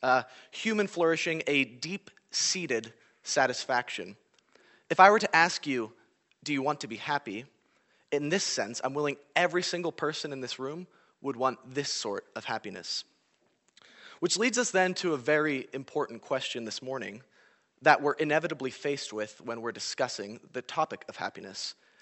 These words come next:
It's namely the question of our own happiness. To be honest with you, happiness can actually be a very uncomfortable question to talk about from the front.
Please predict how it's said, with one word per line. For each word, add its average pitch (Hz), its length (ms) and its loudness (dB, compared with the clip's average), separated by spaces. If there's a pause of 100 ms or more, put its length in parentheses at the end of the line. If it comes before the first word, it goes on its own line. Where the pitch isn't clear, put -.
(140)
It's - 200 -4
namely 156 420 0
the - 100 -10
question 113 680 -4 (440)
of 117 140 -6
our 120 120 0
own 135 140 -6
happiness. 87 720 -12 (960)
To 165 100 -2
be 156 120 4
honest 185 340 4
with 143 180 0
you, 131 260 -2
happiness 175 720 6 (420)
can 139 100 0
actually 151 240 4
be 139 140 4
a 131 40 4
very 139 560 4
uncomfortable 165 920 -4
question 143 480 0
to 160 100 -8
talk 139 240 2
about 135 260 2
from 123 140 -10
the 117 60 -8
front. 139 340 -2